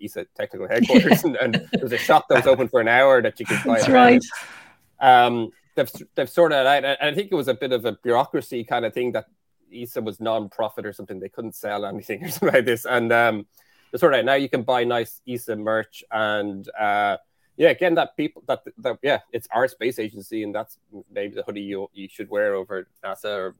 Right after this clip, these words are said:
Speaker 1: <laughs> if you want. Um, but it's, we're, we're getting better at that. Um, the moon will help again. I think, like Neve said, if, you know, that hopefully will, will capture the stuff. And, and actually, we're doing some moon dust,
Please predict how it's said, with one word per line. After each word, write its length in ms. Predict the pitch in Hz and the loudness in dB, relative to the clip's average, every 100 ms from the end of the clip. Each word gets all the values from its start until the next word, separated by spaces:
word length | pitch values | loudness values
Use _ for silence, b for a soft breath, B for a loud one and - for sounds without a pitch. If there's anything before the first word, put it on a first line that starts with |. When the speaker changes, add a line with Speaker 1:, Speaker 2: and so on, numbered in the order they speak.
| _ | _
Speaker 1:
<laughs> 120 | - | -10
if 140 | 131 | -6
you 140 | 127 104 | -6 -2
want. 320 | 107 120 - | -2 -2 -4
Um, 300 | 117 117 110 | 0 2 0
but 260 | 101 110 104 | -2 -4 -4
it's, 500 | 113 135 - - - _ _ _ | -10 -12 -12 -20 -20 _ _ _
we're, 340 | 135 135 127 - | -16 -10 -10 -6
we're 120 | 127 | -2
getting 180 | 143 123 | -2 0
better 160 | 117 | -2
at 120 | 107 | -4
that. 180 | 113 110 _ _ _ _ | -4 -6 _ _ _ _
Um, 420 | - 113 117 107 107 | 4 6 8 4 -2
the 80 | - | -6
moon 260 | 139 147 147 | -2 0 0
will 80 | 135 | 2
help 220 | 139 - | 2 0
again. 320 | 120 131 127 | 0 2 2
I 100 | 120 | 0
think, 200 | 120 120 | -6 -8
like 120 | 117 | -10
Neve 180 | 113 120 | -8 -6
said, 160 | 117 113 | -6 -6
if, 100 | 113 _ | -10 _
you 140 | 113 | -6
know, 80 | 123 | -4
that 220 | 104 120 - | -2 -4 -4
hopefully 360 | 127 123 - | -4 -4 -6
will, 240 | 113 110 110 | -6 -6 -8
will 180 | 117 110 | -8 -10
capture 640 | - 117 - - 107 107 _ _ _ - | -6 -8 -8 -8 -6 -8 _ _ _ -20
the 60 | |
stuff. 360 | - 120 135 - | -8 -4 -4 -4
And, 160 | 95 | -10
and 180 | 104 101 - | -8 -8 -8
actually, 260 | 104 - - - 117 98 | -12 -12 -20 -18 -20 -8
we're 140 | 117 | -6
doing 240 | 110 113 110 | -4 -4 -4
some 200 | 110 104 | -4 -2
moon 200 | 113 110 | -2 0
dust, 720 | 113 - - - - - - | -2 -4 -20 -20 -20 -20 -12